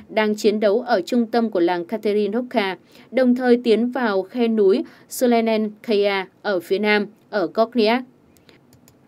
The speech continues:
Một cuộc tấn công nghiêm túc của quân đội Nga cuối cùng đã bắt đầu nhằm hạ gục vị trí của lực lượng Kiev.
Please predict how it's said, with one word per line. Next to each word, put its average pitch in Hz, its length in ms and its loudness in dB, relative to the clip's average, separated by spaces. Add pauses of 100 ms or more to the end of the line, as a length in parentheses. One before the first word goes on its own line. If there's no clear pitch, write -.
(380)
Một 269 220 2
cuộc 247 140 4
tấn 240 160 2
công 269 220 2
nghiêm 254 260 2
túc 370 160 0
của 247 100 0
quân 226 180 0
đội 208 120 2
Nga 208 220 0
cuối 202 180 0
cùng 196 280 0
đã 185 180 2
bắt 294 200 -2
đầu 214 340 4
nhằm 208 280 0
hạ 208 280 -4
gục 220 240 2
vị 247 180 -2
trí 226 240 -2
của 247 120 0
lực 196 200 -2
lượng 190 200 0
Kiev. 220 320 0